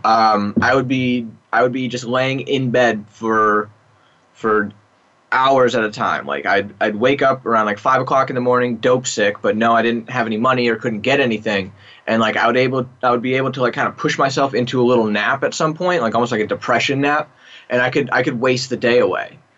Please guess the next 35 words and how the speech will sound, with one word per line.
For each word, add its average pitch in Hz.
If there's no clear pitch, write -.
I 131
wouldn't 127
feel 143
any 117
better, 104
but 113
it 107
would 104
be 110
a, 107
a 107
more 120
effective 113
way 117
of 107
me 113
to 107
pass 120
time 117
until, 117
like, 104
a -
friend 117
of 110
mine 110
would 101
get 110
out 101
of 92
work 120
and 98
could -
get 95
some 69
cash. 107